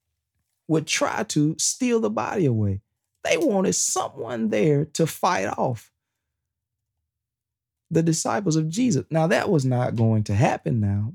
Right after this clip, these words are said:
but I'm saying if that were to happen, they were going to put someone there who could fight them off. These were soldiers now.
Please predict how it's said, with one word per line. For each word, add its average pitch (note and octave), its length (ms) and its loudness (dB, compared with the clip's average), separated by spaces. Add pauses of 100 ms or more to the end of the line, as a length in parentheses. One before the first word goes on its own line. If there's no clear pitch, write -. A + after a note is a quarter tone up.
but D4 100 -2
I'm A3 160 2
saying F#3 460 0 (160)
if D4 260 -2
that G3+ 220 -2
were G#2+ 300 -4
to F3 120 -2
happen, A2+ 400 -2 (360)
they F3 160 2
were G3 140 0
going E3+ 380 0
to C#3 100 -4
put - 360 -10
someone C#3 500 -2
there B2 320 0 (1900)
who A3+ 100 -2
could G#3+ 140 -2
fight A3 300 -2
them A3+ 180 -2
off. A#2+ 340 -6 (1200)
These D#4 200 0
were F3+ 100 2
soldiers B2 680 0
now. F#2 340 -2